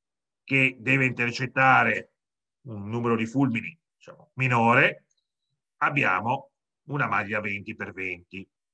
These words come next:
Tutti sappiamo che diventa importante anche, per quanto riguarda le valutazioni del rischio, l'area che noi consideriamo.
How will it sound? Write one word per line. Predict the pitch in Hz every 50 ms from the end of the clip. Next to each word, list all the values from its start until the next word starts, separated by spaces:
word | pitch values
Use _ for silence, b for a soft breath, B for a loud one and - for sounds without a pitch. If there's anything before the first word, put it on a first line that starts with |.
| _ _ _ _ _ _ _ _ _ _ _ _ _ _ _ _ _ _ _ _ _ _ _ _ _ _ _ _ _ _ _ _ _ _ _ _ _ _ _ _ _ _ _ _ _ _ _ _ _ _ _ _ _ _ _ _ _ _ _ _ _ _ _ _
Tutti | _ 165 170 165 180 165
sappiamo | - 170 160 160 165 170 165 160 151 151 151 143 135 135
che | - 127 123 120 113 - _
diventa | 98 127 131 139 135 - - 127
importante | 131 - 180 170 175 - - 120 117 107 107 113 113 - 113 113 113 - - _ _ _ _ _ _ _ _ _ _ _ _ _ _ _
anche, | - 131 135 131 127 131 127 123 139 139 135 143 143 - - 127 - _ _ _ _ _ _ _ _ _ _ _ _ _ _ _ _ _ _ _ _ _ _ - - - -
per | - 117 113
quanto | - 123 123 120 127
riguarda | 120 113 123 123 120 113
le | 110
valutazioni | 110 113 110 117 113 123 120 - 135 131 151 160
del | 165 156
rischio, | - 104 107 107 - - 123 107 - - _ _ _ _ _ _
l'area | 151 170 175 170 160 160 156 151 151 151 151 147
che | 151 151 147
noi | 143 143 147 143
consideriamo. | 147 143 143 139 135 - 147 139 139 139 139 135 131 135 131 131 127 127 131 131 135 - -